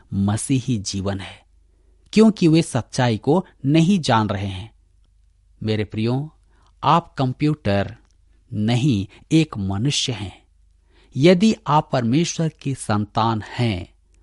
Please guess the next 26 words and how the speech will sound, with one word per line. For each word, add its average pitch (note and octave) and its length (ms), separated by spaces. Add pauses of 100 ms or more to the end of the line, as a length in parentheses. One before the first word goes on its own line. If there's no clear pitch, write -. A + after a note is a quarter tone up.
(160)
तो - 320
आप D#3+ 360
में B2 300 (280)
नया D3+ 520
स्वभाव G#2+ 680
है, G2 380 (680)
क्योंकि F3 320
पौलुस A#2+ 560
पहला A#2+ 340
कुरिन्थियों B2+ 480
की B2 140
पत्री G#2+ 380
में G#2 140
कहता A#2+ 380
है, F#2 300 (440)
"यदि F3 340
कोई F3+ 580
मसीह A#2+ 500
में A#2+ 240
है, G#2 320 (240)
तो C#3+ 100
वह D3+ 320
एक D#3 240
नई B2+ 440
सृष्टि B2 540
है। F#2 340